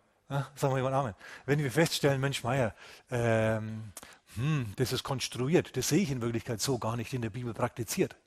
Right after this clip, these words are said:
Weder Jesus noch Da-, Daniel oder sonst, oder, oder Paulus hat es gemacht.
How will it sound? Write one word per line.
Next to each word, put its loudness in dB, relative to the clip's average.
Weder 4
Jesus 2
noch -2
Da-, -2
Daniel 2
oder 0
sonst, 0
oder, -2
oder -2
Paulus 2
hat 0
es -2
gemacht. -4